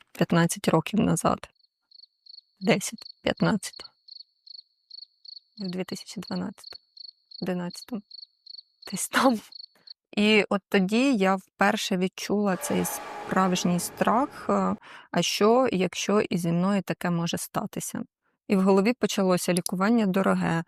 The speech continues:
а що, якщо раптом, де брати гроші?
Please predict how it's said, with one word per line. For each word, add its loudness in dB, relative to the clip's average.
а 0
що, 0
якщо 0
раптом, 2
де 2
брати 0
гроші? 0